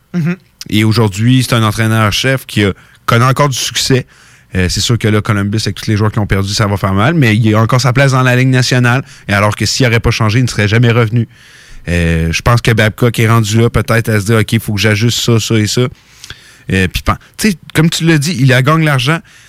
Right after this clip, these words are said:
Speaker 2: Euh, même s'il n'est pas entraîneur pendant deux ans, il en mourra pas. Euh, il peut, il va rester à jour dans le hockey, comme tu dis, il peut même s'améliorer. Des fois, prendre un, du recul, c-,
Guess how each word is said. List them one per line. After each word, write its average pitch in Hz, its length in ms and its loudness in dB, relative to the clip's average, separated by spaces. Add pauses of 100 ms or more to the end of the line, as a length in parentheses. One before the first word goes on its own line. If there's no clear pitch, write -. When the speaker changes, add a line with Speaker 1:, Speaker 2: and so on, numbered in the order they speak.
(240)
Speaker 2:
Euh, 85 260 -2
même 147 240 4
s'il 143 240 -2
n'est 127 80 2
pas 147 120 0
entraîneur 135 520 0
pendant 120 380 0
deux 117 340 0
ans, 135 120 4
il 104 280 0
en 113 100 4
mourra 123 360 2
pas. 123 180 -2 (560)
Euh, 82 640 -2
il 85 100 -6
peut, 120 220 0
il 101 80 -2
va 117 100 2
rester 113 220 0
à 120 100 2
jour 127 140 0
dans 120 120 2
le 117 60 4
hockey, 113 320 0
comme 113 140 -2
tu - 100 -8
dis, 104 120 -4
il 101 40 -2
peut 113 100 0
même 107 160 0
s'améliorer. 120 680 2
Des 117 80 0
fois, 127 140 0
prendre 113 220 -2
un, 98 200 0
du 95 120 -4
recul, 107 360 -2
c-, - 220 -8